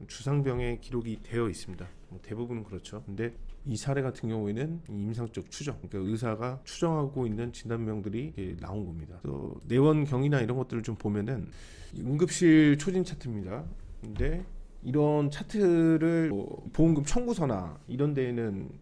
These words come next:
응급실 차트를 제출해야 된다, 이런 내용은 없지만, 어, 기본적으로는 진단서 플러스 검사 결과지이고, 어, 심사에 추가적으로 필요한 경우는 더 요청할 수 있다,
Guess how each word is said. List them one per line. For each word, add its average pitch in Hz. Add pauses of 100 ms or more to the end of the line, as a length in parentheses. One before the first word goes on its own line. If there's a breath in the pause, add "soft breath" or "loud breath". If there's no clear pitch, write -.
(120)
응급실 135
차트를 -
제출해야 135
된다, 107
이런 123
내용은 131
없지만, 117
어, 98
기본적으로는 147
진단서 131
플러스 151
검사 127
결과지이고, 110
어, 73
심사에 165
추가적으로 165
필요한 151
경우는 127
더 104
요청할 110
수 117
있다, 87